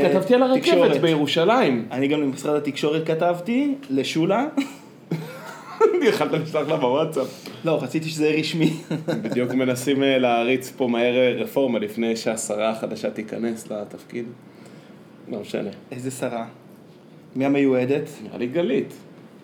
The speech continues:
Speaker 1: גלית דיסטל?
Speaker 2: את רב-, רב-, רב-, רב-, רביין.
Speaker 1: יואו, מה
Speaker 2: אחי,
Speaker 1: יהיה?
Speaker 2: מי, מי שרה, מי שרה
Speaker 1: תקשיב,
Speaker 2: החינוך?
Speaker 1: <clears throat> אתה יודע, עכשיו הם חזרו לתקשורת, כל המייט. כל המייט עכשיו.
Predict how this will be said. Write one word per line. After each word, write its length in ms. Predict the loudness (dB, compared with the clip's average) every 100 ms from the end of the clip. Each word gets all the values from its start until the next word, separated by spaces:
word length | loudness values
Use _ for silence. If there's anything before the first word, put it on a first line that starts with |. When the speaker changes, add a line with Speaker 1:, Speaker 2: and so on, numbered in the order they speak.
| -20 -6
Speaker 1:
גלית 220 | 0 2
דיסטל? 520 | 2 -2 2 4 6 4 0 -12 -14 -14
Speaker 2:
את 140 | -6
רב-, 200 | -4 0
רב-, 320 | 2 2 0
רב-, 200 | -4 -6
רב-, 260 | -6 -8 -6
רביין. 560 | -6 -4 -2 0 0
Speaker 1:
יואו, 840 | 0 -2 0 2 4 4 4 2 -2 -6 -16 -10
מה 160 | -4
Speaker 2:
אחי, 80 | 0
Speaker 1:
יהיה? 140 | 2 4 4
Speaker 2:
מי, 60 | 2
מי 180 | 0 0
שרה, 420 | 0 -2 0 -2
מי 120 | -2
שרה 200 | 0 0
Speaker 1:
תקשיב, 300 | 2 2 4
Speaker 2:
החינוך? 140 | 2 -4 -16 -20 -20 -20 -18 -6
Speaker 1:
<clears throat> 380 | -2 0 -2 -8
אתה 120 | -10
יודע, 300 | -2 0 0 -4 -14
עכשיו 360 | -16 -4 0 0
הם 120 | 0
חזרו 340 | -4 -6 -2 0
לתקשורת, 680 | 0 -4 -6 -2 -2 -2
כל 220 | -4 -2 -2
המייט. 840 | -2 -4 -4 -4 -2 -2 -4 -8 -18 -20 -20 -20 -20 -20 -20 -20 -20 -20 -6
כל 180 | 0 2
המייט 480 | 2 4 4 2
עכשיו. 300 | 0 -2 -2